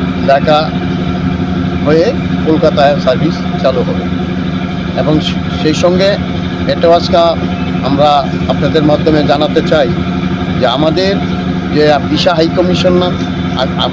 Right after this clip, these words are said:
মানে আগরতলা এবং ঢাকা যে ভিসা হাই কমিশনার, তারা ভিসা অফিসগুলি ওপেন করে দিয়েছেন, অর্থাৎ সরলীকরণ করে দিয়েছেন। ভিসা পাওয়ার ক্ষেত্রে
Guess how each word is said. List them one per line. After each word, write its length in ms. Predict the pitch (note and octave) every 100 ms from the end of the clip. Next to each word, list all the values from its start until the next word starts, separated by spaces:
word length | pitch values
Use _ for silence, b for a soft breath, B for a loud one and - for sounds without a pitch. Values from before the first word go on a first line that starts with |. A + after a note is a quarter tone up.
| - -
মানে 280 | B2 B2 A#2+
আগরতলা 560 | A#2+ D#3+ F3+ F3+ F3
এবং 300 | - C#3 D3 C#3
ঢাকা 300 | C3+ C3+ E3+
যে 160 | D#3+ D#3+
ভিসা 280 | D3+ -
হাই 160 | D3+ C#3+
কমিশনার, 360 | C#3+ D3 D#3 C#3+ C#3
তারা 240 | C3+ D#3 - - - - -
ভিসা 200 | C#3+ F3+
অফিসগুলি 400 | D#3 E3+ F#3 F#3+
ওপেন 260 | D3+ E3+
করে 200 | E3+ E3+
দিয়েছেন, 360 | D#3+ D#3 - - - - - -
অর্থাৎ 320 | - - G#3+ -
সরলীকরণ 640 | E3+ G#3 G#3+ F#3+ F3 E3+ -
করে 200 | D3 E3
দিয়েছেন। 400 | F3 F3 C#3+ G3 - - - - C#3+
ভিসা 220 | F3 F#3+
পাওয়ার 280 | F#3 F3+ F3
ক্ষেত্রে 360 | F3 F3 A#3+